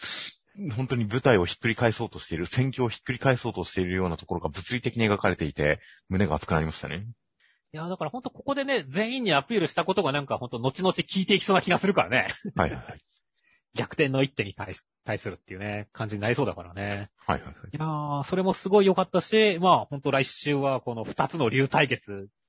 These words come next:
Speaker 2: どんなビジュアルなのか楽しみだねっていう。
Speaker 1: いや、そうですね。怪獣大決戦がまた今までとは違った構図、絵柄で描かれるんだろうなと思うと、本当に大変盛り上がってきますよ。
Speaker 2: ですね。
Speaker 1: では続きまして、えー、出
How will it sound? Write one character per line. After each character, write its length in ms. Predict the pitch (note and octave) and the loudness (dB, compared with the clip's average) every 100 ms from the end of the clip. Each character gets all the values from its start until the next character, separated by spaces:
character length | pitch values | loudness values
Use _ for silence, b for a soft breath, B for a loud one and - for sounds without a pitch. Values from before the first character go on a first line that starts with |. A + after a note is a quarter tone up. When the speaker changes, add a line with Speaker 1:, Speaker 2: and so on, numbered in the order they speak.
| _ | _
Speaker 2:
ど 120 | C#3+ D3 | 2 2
ん 100 | D3 | 4
な 100 | D3 | 2
ビ 120 | D3 | 2
ジ 100 | D3+ | 4
ュ 40 | |
ア 40 | D3+ | 4
ル 40 | |
な 80 | D3+ | 4
の 60 | |
か 80 | - | 0
楽 140 | B2+ B2+ | -4 -4
し 60 | |
み 60 | C#3+ | -4
だ 80 | F#2+ | -4
ね 160 | F#2+ - | -6 -8
っ 20 | |
て 80 | F#2 | -12
い 60 | F2+ | -12
う。 160 | F#2+ - - | -14 -16 -4
Speaker 1:
い 40 | |
や、 140 | F2+ - | -2 -2
そ 340 | - F#2+ E2+ | -4 -4 -4
う 40 | D2 | -6
で 100 | D2 | -10
す 160 | - | -6
ね。 240 | D2+ D#2 D2+ | -4 -2 -2
怪 220 | E2+ F2 | 0 0
獣 240 | E2 F2 | 0 -2
大 160 | E2+ E2 | 2 2
決 200 | - E2 - | 0 -6 -6
戦 140 | - D2+ | -8 -4
が 100 | C#2+ | -2
ま 120 | D#2+ | -2
た 220 | F#2 F2 | 4 4
今 160 | G2 F2+ | 4 4
ま 60 | |
で 60 | F2 | 2
と 80 | E2+ | 0
は 80 | D2+ | -2
違 200 | - F#2+ | 0 2
っ 80 | G#2 - | 2 2
た 140 | G2+ | 2
構 240 | F#2+ - F2+ | 2 0 -2
図、 180 | F#2+ G2 | 0 0
絵 80 | F#2+ | 2
柄 180 | F2+ F2+ | 4 4
で 160 | F2 | 4
描 80 | E2+ | 2
か 140 | - | 2
れ 80 | F#2 | 0
る 80 | F2 | 0
ん 20 | |
だ 80 | E2 | -4
ろ 80 | D#2+ | -6
う 40 | |
な 100 | E2 | -6
と 80 | E2+ | -6
思 160 | D2+ C#2+ | -6 -6
う 20 | |
と、 80 | - | -8
本 120 | E2 | -8
当 100 | - D#2+ | -4 0
に 180 | E2 - B B B _ | 0 -2 B B B _
大 160 | E2+ | -2
変 280 | E2 D2 C#2+ - _ | 0 -2 -4 -12 _
盛 120 | - E2+ | 0 4
り 60 | |
上 20 | D2+ | 4
が 40 | |
っ 60 | - | 0
て 80 | |
き 60 | - | -8
ま 60 | D#2 | -10
す 100 | - | -10
よ。 100 | F2 - _ _ _ _ _ _ | -12 -14 _ _ _ _ _ _
Speaker 2:
で 80 | A2 | -14
す 120 | - | -12
ね。 440 | F#2 F#2 F#2 F2+ - B B B B B B _ _ | -12 -12 -14 -18 -20 B B B B B B _ _
Speaker 1:
で 120 | A2+ | 2
は 80 | A2+ | 2
続 160 | - A2+ | 2 -4
き 100 | C3 | 0
ま 120 | B2 | -2
し 160 | - - | -2 4
て、 360 | B2 B2 - - - | 6 6 4 -2 -2
え 340 | F#2 F2 D#2+ | 0 2 0
ー、 20 | |
出 220 | D#2+ F#2+ | -4 -8